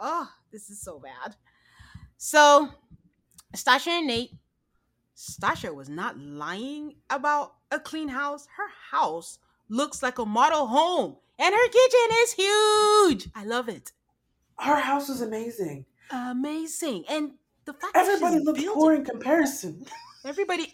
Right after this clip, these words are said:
Speaker 1: is poor in comparison. <laughs> Oh my God, I love her kitchen. And then the, when you remember that this is not her, like, she's actually building. Can you imagine Stasha building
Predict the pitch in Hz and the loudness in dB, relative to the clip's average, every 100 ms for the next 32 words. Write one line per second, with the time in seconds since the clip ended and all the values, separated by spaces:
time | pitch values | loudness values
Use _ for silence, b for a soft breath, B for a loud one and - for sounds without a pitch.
0 | 381 415 571 - 415 311 285 285 - - | 6 6 6 4 10 12 12 10 2 10
1 | - - - 494 370 - - 311 - 320 | 12 12 6 12 12 12 8 6 6 4
2 | - - - - 320 320 - - _ - | 4 -2 -12 -2 0 2 0 -2 _ -10
3 | - _ - _ - - _ B B B | -10 _ -6 _ -16 -16 _ B B B
4 | B B B 403 494 339 233 196 185 - | B B B 6 6 6 0 -2 -8 0
5 | 311 339 254 214 220 262 320 294 269 226 | 4 6 4 2 2 2 2 -4 -4 -8
6 | 202 196 294 370 370 320 240 320 277 285 | -8 -2 2 2 0 -2 -4 -10 -10 -10
7 | 277 359 392 359 359 262 254 285 330 277 | -2 0 0 0 0 0 -2 -4 -4 -6
8 | 196 220 262 302 208 202 220 226 220 190 | -4 -4 -4 -6 -4 0 0 -2 -4 -4
9 | 165 180 208 - 262 - 202 208 269 254 | -6 -8 -8 -10 -16 -4 -6 -4 -10 -6
10 | 247 180 214 220 233 370 508 277 240 330 | -8 -4 -4 -4 -10 -10 -4 -2 -2 -6
11 | - - 269 - 302 220 175 220 254 269 | -12 -6 -6 -4 -8 -10 -6 -6 -6 -8
12 | 269 | -8